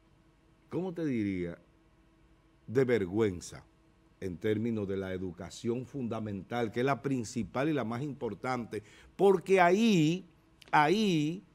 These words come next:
en prim-, en la, en la, eh, eh, en la, en la in-, inicial y básica, es que se forma la conciencia del hombre dominicano. ¿Y qué conciencia estamos formando en la,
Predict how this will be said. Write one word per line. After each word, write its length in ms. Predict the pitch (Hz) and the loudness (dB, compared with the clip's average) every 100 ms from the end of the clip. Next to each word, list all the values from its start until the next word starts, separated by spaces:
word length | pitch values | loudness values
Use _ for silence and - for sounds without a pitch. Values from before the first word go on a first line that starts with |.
| _ _ | _ _
en 200 | 139 147 | 2 2
prim-, 300 | 147 143 135 151 | 0 0 0 -2
en 160 | 139 | 0
la, 140 | 139 127 | 0 -2
en 140 | 127 135 | -2 -2
la, 240 | 127 127 | -2 -2
eh, 200 | 127 127 123 | -4 -6 -4
eh, 180 | 131 - | -8 -4
en 180 | 127 127 | -4 -4
la, 140 | 113 | -4
en 160 | 123 123 | -4 -4
la 80 | |
in-, 240 | 131 131 123 | -2 -4 -6
inicial 580 | 123 127 123 - 160 190 | -6 -6 -6 -2 0 2
y 60 | 190 | 0
básica, 760 | 143 139 - 123 101 110 107 - _ | 0 -2 -4 -10 -8 -8 -8 -12 _
es 140 | - 104 | -12 -8
que 120 | 139 | -8
se 160 | 139 120 | -6 -8
forma 460 | - 139 143 123 110 | -4 0 0 0 -4
la 140 | 101 | -6
conciencia 720 | - 98 85 127 131 117 117 | -8 -10 -8 -6 -4 -6 -6
del 180 | 98 95 | -6 -4
hombre 280 | 110 120 113 | -4 -2 -6
dominicano. 840 | 101 95 90 82 - 110 101 82 - _ _ _ _ _ _ _ _ | -6 -8 -10 -12 -10 -8 -8 -12 -20 _ _ _ _ _ _ _ _
¿Y 80 | - | -18
qué 180 | 104 139 | -6 -4
conciencia 540 | 170 180 - 165 143 | -2 -4 -2 -2 -2
estamos 320 | 110 123 123 104 | -6 -6 -6 -6
formando 600 | 110 92 107 117 110 - | -8 -6 -4 -4 -4 -4
en 180 | 123 110 | -2 -2
la, 140 | 101 | -4